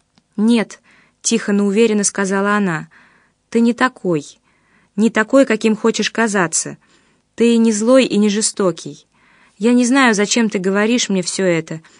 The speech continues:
зачем пытаешься сделать больно. Может быть, ты чего-то боишься? Скажи мне,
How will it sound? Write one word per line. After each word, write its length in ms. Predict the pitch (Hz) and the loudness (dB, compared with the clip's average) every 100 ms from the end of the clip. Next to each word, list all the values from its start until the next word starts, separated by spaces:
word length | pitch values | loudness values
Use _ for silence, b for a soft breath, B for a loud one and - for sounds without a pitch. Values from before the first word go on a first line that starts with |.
| b b | b b
зачем 360 | 180 196 - 247 | -4 -2 0 0
пытаешься 520 | 220 226 220 214 208 | 0 0 0 0 -2
сделать 380 | 185 196 196 180 | -2 -2 -2 -4
больно. 500 | 175 185 151 143 - _ b b b - | -2 -2 -2 -6 -14 _ b b b -2
Может 280 | 214 240 208 | 0 0 0
быть, 180 | 240 | -2
ты 80 | 240 | -2
чего-то 360 | - 226 247 220 | -6 -4 -2 0
боишься? 520 | 214 254 269 - 170 | 0 2 0 -2 -4
Скажи 400 | - 208 214 247 | -4 -4 -2 0
мне, 280 | 196 160 | 0 -2